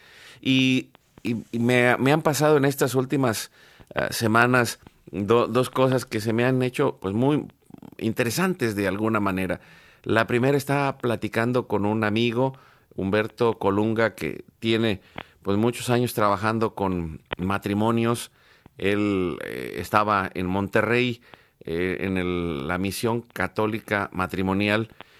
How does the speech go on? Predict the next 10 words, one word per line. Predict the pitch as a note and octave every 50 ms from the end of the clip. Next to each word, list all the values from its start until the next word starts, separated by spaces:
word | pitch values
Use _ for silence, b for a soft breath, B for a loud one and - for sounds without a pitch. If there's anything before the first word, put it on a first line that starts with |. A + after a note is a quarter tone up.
| B B B
y, | - G#2 A2 A2 A2 G#2+ G#2 G#2 G2+ - - -
y | G#2+
me | G#2 G#2+
decía | G#2+ G#2 G2+ - - C3 C#3 D3 C#3 B2+ - - _ _ b b b b b b b b b b b _ _ _ _ _ _ _ _ - -
que | - A#2+
una | A2 A2+ C3+ C#3
de | C#3
las | B2+ A2 G2+ -
cosas | - A#2 A#2 A#2 B2 B2+ -
que, | - - A#2+ A#2 G2 F#2+ F#2+